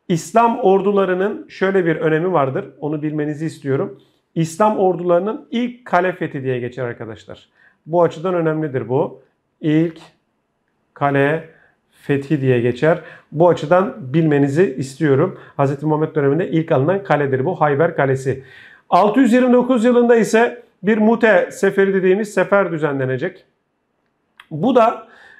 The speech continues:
e, aslında yani böyle bir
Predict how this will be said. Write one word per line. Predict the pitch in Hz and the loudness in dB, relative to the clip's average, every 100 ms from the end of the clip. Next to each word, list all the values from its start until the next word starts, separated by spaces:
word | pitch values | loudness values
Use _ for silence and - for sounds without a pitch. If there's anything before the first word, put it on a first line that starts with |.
| _ | _
e, | 170 160 156 151 151 - | 0 0 0 -2 -4 0
aslında | 196 202 233 240 233 - _ _ _ _ _ _ _ _ _ _ _ | 0 2 2 4 2 -2 _ _ _ _ _ _ _ _ _ _ _
yani | - 214 214 214 214 | -10 -2 2 2 2
böyle | 226 220 214 | 2 2 0
bir | 226 190 | -2 -4